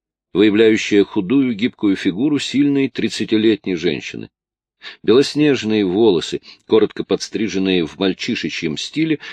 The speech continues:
не требующем особого ухода, не ломались, что обычно бывает с седыми волосами, но были толстые, мягкие и пышные. Черты лица гораздо менее резкие, чем у Пола,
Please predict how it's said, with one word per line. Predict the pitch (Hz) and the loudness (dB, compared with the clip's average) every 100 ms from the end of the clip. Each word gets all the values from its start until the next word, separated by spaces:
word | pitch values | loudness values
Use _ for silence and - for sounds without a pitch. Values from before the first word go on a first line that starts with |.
| - | -10
не | 113 127 | -4 -2
требующем | 117 123 120 117 - 117 | 2 2 2 -2 -2 -2
особого | 113 113 104 104 | -2 0 0 0
ухода, | 107 107 104 104 - - | 0 2 4 2 -2 -10
не | 98 127 | 0 2
ломались, | 127 117 117 131 135 - - | 4 4 2 0 -4 -10 -12
что | - - | -4 0
обычно | 85 85 95 - | 2 0 -4 -6
бывает | 76 80 85 78 - | -2 2 2 0 -4
с | - | -10
седыми | - 85 82 85 | -6 -6 -4 -4
волосами, | 78 82 80 156 160 160 - - - | -2 -2 -2 -2 -2 -6 -12 -20 -4
но | 104 | 0
были | 104 110 85 | 2 2 2
толстые, | - 139 143 - 80 | 2 0 0 -4 -6
мягкие | 69 85 110 - 69 | -4 -4 -6 -10 -12
и | 65 | -8
пышные. | 139 - - 60 - _ _ _ _ _ - - | -6 -6 -10 -14 -16 _ _ _ _ _ -20 -18
Черты | - 120 110 143 | -2 0 2 4
лица | 135 127 - 147 156 | 4 2 0 0 2
гораздо | 120 117 123 104 113 113 | 2 2 2 2 4 4
менее | 92 110 110 98 92 85 | 2 0 2 2 2 4
резкие, | 95 110 - 127 | 4 2 -2 -8
чем | - 95 85 | -2 -2 -2
у | |
Пола, | 76 92 90 98 | -2 2 4 4